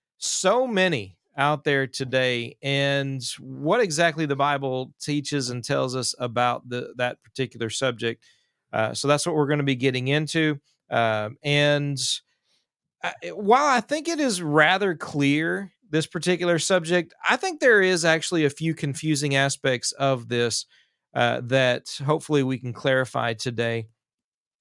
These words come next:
uh, because a lot of folks look at, uh, what is taking place, and, and,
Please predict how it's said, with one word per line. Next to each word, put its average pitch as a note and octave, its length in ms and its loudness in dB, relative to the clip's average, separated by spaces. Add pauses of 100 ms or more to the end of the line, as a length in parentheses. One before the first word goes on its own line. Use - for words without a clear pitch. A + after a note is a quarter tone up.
(160)
uh, C#3 200 4
because C3+ 480 0 (320)
a D3 80 2
lot F3 180 6
of G3 80 0
folks F3 340 2
look D#3 460 0
at, C3 480 0 (460)
uh, B2 300 -8
what D3 440 2
is C#3 160 -2
taking C#3+ 340 -2
place, C#3 300 0
and, D3 200 -2
and, D#3+ 340 -2